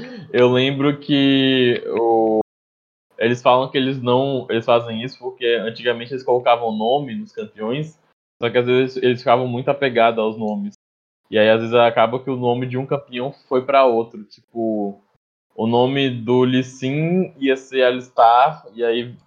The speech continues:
foi pro Alistar. Aí teve a Nidalee, que era uma Mulher-Aranha, que depois o nome foi pra Nidalee, e aí a Mulher-Aranha virou Elise. Aí eles pararam de dar nome.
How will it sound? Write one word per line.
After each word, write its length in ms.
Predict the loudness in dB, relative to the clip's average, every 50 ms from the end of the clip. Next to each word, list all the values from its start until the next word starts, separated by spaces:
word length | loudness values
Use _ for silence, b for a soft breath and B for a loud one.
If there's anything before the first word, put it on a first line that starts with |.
| _ _ _ _ _
foi 220 | -2 0 0 0 2
pro 100 | 0 0
Alistar. 800 | 0 0 -4 -6 -2 2 2 4 4 4 2 0 -2 -8 _ _ _ _ _ _ -8 -2
Aí 180 | 0 0 0
teve 280 | 0 0 2 2 2 2 0 _ _ _ _ _ _ _ _ 0
a 320 | 4 6 6 6 6 4
Nidalee, 680 | 2 0 0 2 2 2 2 0 -2 -2 0 0 -2 -2
que 180 | -4 -2 2
era 580 | 4 4 6 6 6 6 6 6 6 6 6 4 4 2 0 -2 -6 -12 _ _
uma 260 | -10 -4 -2 -2 0
Mulher-Aranha, 880 | 0 0 2 4 4 4 4 4 2 0 -2 -2 -4 -4 -4 -4 -6 -8
que 320 | -8 -6 -4 -4 -4 -6 -12 -18 -16
depois 400 | -12 -12 -8 -2 -2 -2 -2 -2
o 60 | -4 -2
nome 240 | -2 -2 -2 -4
foi 220 | -6 -2 -2 -2 0
pra 160 | 2 0 -2
Nidalee, 720 | 0 0 -2 -2 -2 -2 -4 -4 -4 -2 -2 -2 -2 -2
e 100 | -2 -2
aí 140 | -2 0 -2
a 40 | -2
Mulher-Aranha 760 | -2 0 0 0 0 0 -2 -6 -6 -6 -6 -6 -8 -8 -12 _ _ -16
virou 180 | -10 -6 -6 -6
Elise. 460 | -6 -6 -10 -10 -8 -8 -8 -10 -10 -14 _ _ b b b
Aí 140 | 0 0 0
eles 100 | 0 2
pararam 380 | 2 2 4 4 2 2 0
de 100 | -4 -4
dar 160 | -2 -2 -2
nome. 420 | -2 -2 -2 -2 -2 -4 -8 -12